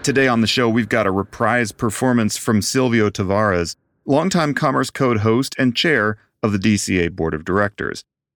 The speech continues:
Silvio is joined today by Tim DeSoto of Walmart Sam's Club. Tim led e-commerce mergers and acquisitions for Walmart out in the Bay Area starting in twenty sixteen,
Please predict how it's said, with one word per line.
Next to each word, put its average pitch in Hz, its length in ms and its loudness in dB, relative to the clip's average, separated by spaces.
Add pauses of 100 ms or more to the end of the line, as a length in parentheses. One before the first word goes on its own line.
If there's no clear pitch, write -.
(180)
Silvio 196 480 2
is 120 100 0
joined 87 380 -2
today 67 400 -6 (260)
by 92 140 0
Tim 190 260 0
DeSoto 123 640 -2 (160)
of 104 120 -2
Walmart 104 560 0 (100)
Sam's 139 420 -4
Club. - 340 -8 (540)
Tim 247 240 6
led 156 300 2
e-commerce 151 640 0
mergers 123 420 2
and 110 100 2
acquisitions 98 560 0
for 87 160 -2
Walmart 92 520 0 (120)
out 107 220 0
in 110 80 2
the 98 80 2
Bay 95 300 0
Area 87 480 -2
starting 185 340 -2
in 135 80 -2
twenty 127 300 -2
sixteen, - 680 -6